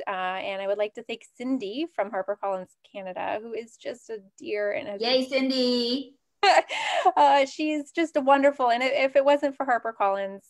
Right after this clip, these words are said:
Speaker 1: uh, Canada and, and just all the publishers, uh, publishing houses for just being so wonderful and supporting us,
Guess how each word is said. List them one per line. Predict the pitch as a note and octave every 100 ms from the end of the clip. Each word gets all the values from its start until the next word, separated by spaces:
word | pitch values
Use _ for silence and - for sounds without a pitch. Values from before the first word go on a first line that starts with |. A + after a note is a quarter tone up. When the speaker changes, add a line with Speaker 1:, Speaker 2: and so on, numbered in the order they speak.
| -
Speaker 1:
uh, | F3+ F3+ F3 F3 F3 -
Canada | F#3 F3
and, | F3 F3 F3+ -
and | F#3+ F#3+
just | A3+ -
all | G3
the | F#3+
publishers, | F3+ F3+ - F3+ F3+ - -
uh, | F3+ F3+ F3 - _ _
publishing | G3+ G3 F#3+
houses | A3 F3 F3 F3
for | -
just | F#3 G3+ - _
being | C4 G#3
so | G3 G#3
wonderful | G3 F#3 - F#3+
and | F#3+
supporting | A3 - G#3 G#3
us, | F3